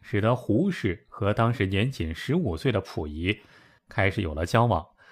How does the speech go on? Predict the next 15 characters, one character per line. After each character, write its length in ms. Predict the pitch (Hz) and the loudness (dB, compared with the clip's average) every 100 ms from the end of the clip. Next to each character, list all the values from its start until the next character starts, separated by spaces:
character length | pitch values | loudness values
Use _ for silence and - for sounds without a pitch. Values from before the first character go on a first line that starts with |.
| - _ _ | -20 _ _
后 180 | - 156 | 0 4
来 180 | 147 139 | 6 6
啊， 180 | 131 - | 4 2
溥 80 | 98 | 0
仪 140 | 98 | 0
还 180 | 113 107 | 2 2
在 100 | 110 104 | 2 2
电 160 | 117 | 2
话 180 | 107 110 | 2 2
里 140 | 90 | 2
啊， 240 | 78 87 - _ | 2 0 -2 _
邀 260 | - 139 143 | 0 2 0
请 260 | - 85 | -2 -4
胡 320 | 78 - 127 180 | -2 2 2 2
适 340 | - 87 - | 0 -2 -4